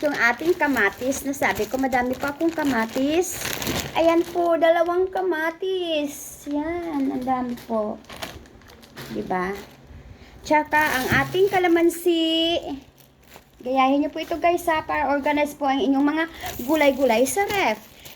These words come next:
At yung ating carrot, syempre. At meron tayong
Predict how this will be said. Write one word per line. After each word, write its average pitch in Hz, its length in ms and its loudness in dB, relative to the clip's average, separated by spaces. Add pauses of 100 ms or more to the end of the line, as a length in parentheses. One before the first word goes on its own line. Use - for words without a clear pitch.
(140)
At 311 240 2
yung 330 160 0
ating 277 400 0
carrot, 202 480 -4
syempre. 233 1040 0 (440)
At - 240 -6
meron 285 240 0
tayong 294 560 2